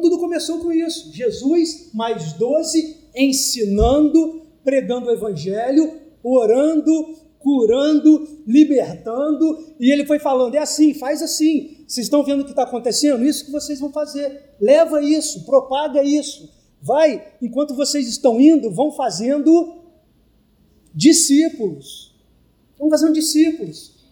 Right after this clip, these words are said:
ponto final." Não mandou fazer mais nada.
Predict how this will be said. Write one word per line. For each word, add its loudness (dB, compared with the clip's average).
ponto -2
final." -14
Não -4
mandou 2
fazer -4
mais -10
nada. -16